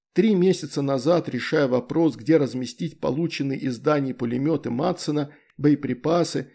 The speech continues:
и специальное подразделение Едрихина, состоящее из сбежавших от британских репрессий буров,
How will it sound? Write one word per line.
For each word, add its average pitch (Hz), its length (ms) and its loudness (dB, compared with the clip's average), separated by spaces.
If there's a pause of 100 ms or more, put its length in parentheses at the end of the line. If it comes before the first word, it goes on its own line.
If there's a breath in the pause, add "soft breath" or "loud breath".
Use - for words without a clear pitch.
(160 soft breath)
и 156 80 0
специальное 143 640 0
подразделение 127 840 -2
Едрихина, 151 640 -2 (240 loud breath)
состоящее 160 960 2
из 151 220 -2
сбежавших 139 800 2
от 139 160 -2
британских 143 640 -2
репрессий 139 520 -2
буров, 170 440 -2